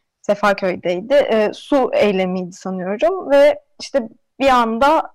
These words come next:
kent meydanında buluşup böyle konuşan bir grup, e, otoyola taşıyor ve E beşi altı saat işgal ediyorlar ve bu altı saatin aslında a-, görünürlüğünün altı saatte kalmayacağını şu an düşünmek yerinde olacaktır İstanbul düşünürsek. Yani E beşi kapattığınız zaman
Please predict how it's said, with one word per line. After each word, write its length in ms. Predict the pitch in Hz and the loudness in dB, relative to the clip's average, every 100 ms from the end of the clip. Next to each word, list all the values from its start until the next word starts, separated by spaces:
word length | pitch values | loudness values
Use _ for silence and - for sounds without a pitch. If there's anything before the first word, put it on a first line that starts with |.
| _ | _
kent 240 | 277 262 262 | 0 0 2
meydanında 540 | 220 214 214 214 214 | 0 0 -2 -2 -2
buluşup 420 | 214 226 226 - | -2 -4 -8 -4
böyle 240 | 208 208 208 _ _ _ - | -2 -2 -6 _ _ _ -10
konuşan 520 | - 220 220 220 208 | -4 -2 0 -2 0
bir 100 | 220 | -2
grup, 340 | 226 320 349 _ _ - | 0 0 -2 _ _ -2
e, 260 | 226 214 208 - | 2 2 0 -4
otoyola 440 | 262 269 269 269 | -2 4 4 4
taşıyor 320 | 277 240 294 | 2 2 2
ve 140 | 285 240 | 4 2
E 100 | 220 | 2
beşi 340 | 247 254 294 | -2 -2 0
altı 280 | 240 254 254 | 2 2 -2
saat 280 | 247 233 285 | -2 -2 -2
işgal 380 | 247 - 240 196 | -6 0 0 0
ediyorlar 480 | 170 180 - 262 | -6 -12 -6 -4
ve 120 | 294 240 | 0 2
bu 60 | |
altı 240 | 240 269 269 | 2 2 0
saatin 340 | 254 254 233 | 0 0 -2
aslında 640 | 233 - - 233 269 294 - _ - | -6 -6 -14 -2 -2 -2 -8 _ 0
a-, 160 | 226 | 0
görünürlüğünün 580 | 220 254 247 254 240 285 | 0 -2 0 0 -2 -2
altı 240 | 226 240 254 | -2 -4 -6
saatte 320 | 240 - 226 | -8 -8 -6
kalmayacağını 560 | 226 220 214 196 247 | -4 -2 -4 -4 -6
şu 100 | 262 | -4
an 140 | 214 214 | -2 -2
düşünmek 520 | 220 214 208 233 247 - _ _ _ _ - | -6 -8 -6 -8 -10 -20 _ _ _ _ -2
yerinde 300 | 226 226 226 | 0 2 2
olacaktır 480 | 202 190 196 202 190 | 2 0 -4 -2 -8
İstanbul 480 | - 202 185 185 | -4 -4 -4 -8
düşünürsek. 440 | 185 - 185 180 - | -12 -14 -14 -12 -12
Yani 220 | 175 214 | -4 0
E 80 | 226 | 0
beşi 180 | 240 - | -2 -4
kapattığınız 680 | 233 196 - 214 220 214 | -2 -2 -2 -4 -2 -2
zaman 420 | 170 160 277 254 | -4 -2 -4 -6